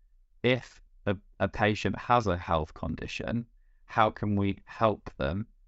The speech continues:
interact with our services digitally? So maybe they don't have the, you know, we're a rural county, we've,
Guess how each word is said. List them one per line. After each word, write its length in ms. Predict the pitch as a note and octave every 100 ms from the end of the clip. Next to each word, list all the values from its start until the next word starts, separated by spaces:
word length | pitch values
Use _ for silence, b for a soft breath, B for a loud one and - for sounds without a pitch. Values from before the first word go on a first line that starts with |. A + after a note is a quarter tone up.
| -
interact 680 | G2+ F#2+ - G2 F#2 - -
with 200 | F#2+ F#2
our 240 | F2+ E2+
services 560 | - G#2+ F#2+ F2 - E2
digitally? 720 | C3+ C3 F#2 - D#2 D#2 G#2 - _ - -
So 200 | - G#2+
maybe 320 | G2+ G#2 G2+ G2+
they 160 | G2+
don't 260 | G2 G2+ F2+
have 240 | - G2+ - - -
the, 340 | G2+ G2+ F#2+ -
you 100 | A2+
know, 140 | F#2 F2+
we're 220 | G#2 G#2
a 60 |
rural 380 | G#2 G#2+ G2+ F#2+
county, 640 | F2+ A2+ A2+ A2 - A#2 A#2
we've, 280 | - F#2+ F#2